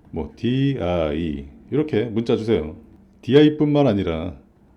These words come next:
여러분들이 사인 받고 수익 내고 싶은 종목들이 또 있을 거 아니에요. 그 종목들 다 적어주세요. 문자로 보내주시면 제가 해당 종목들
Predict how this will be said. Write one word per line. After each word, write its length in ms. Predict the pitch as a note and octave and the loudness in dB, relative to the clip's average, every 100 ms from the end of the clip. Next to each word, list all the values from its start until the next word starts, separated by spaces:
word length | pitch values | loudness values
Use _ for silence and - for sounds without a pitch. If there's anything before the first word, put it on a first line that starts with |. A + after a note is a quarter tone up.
| - | -6
여러분들이 280 | F#2+ B2 B2+ | -2 0 0
사인 280 | - D3 C#3 | 2 2 2
받고 300 | G#2 A2 G2+ | 0 -2 -4
수익 240 | - C#3 | -4 -2
내고 180 | C#3 C3 | 0 -2
싶은 460 | - - C#3 C#3+ C#3 | -4 -6 -2 0 0
종목들이 460 | G#2 F2+ G2+ A2+ | -2 -4 -2 -4
또 160 | C3 A#2 | -4 -6
있을 200 | - C#3 | -8 -4
거 100 | A2 | -2
아니에요. 260 | E2 C#2+ - | -2 -6 -6
그 140 | C#3+ | -4
종목들 340 | C#3 C3+ C#3+ C#3+ | -2 -2 0 0
다 140 | A2+ | 0
적어주세요. 460 | G2 F#2+ G2 E2 A#2+ - _ _ _ - | 0 -2 -2 -4 -8 -20 _ _ _ -4
문자로 340 | C#3+ D#3+ D3+ | 0 4 6
보내주시면 600 | C#3+ B2+ A2+ C3+ C#3 A2+ | 6 4 0 0 2 2
제가 240 | A2 G2 | -2 -4
해당 260 | G2 B2 B2+ | -4 -6 -6
종목들 640 | G2+ F2 - C#3 F2+ D2 | -4 -6 -4 -4 -4 -6